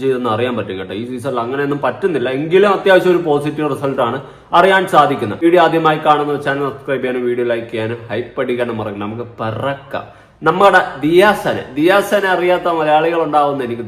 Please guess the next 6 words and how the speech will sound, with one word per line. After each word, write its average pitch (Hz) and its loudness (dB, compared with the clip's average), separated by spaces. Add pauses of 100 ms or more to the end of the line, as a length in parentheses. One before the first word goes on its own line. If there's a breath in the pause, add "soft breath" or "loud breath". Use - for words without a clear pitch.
തോന്നുന്നില്ല. 98 -8 (440 soft breath)
ദിയാസന 226 2 (120)
ചേച്ചി 170 2 (160)
ഒരു 165 2
സ്റ്റോറി 180 4
ഇട്ടിട്ടുണ്ടായിരുന്നു. 123 -4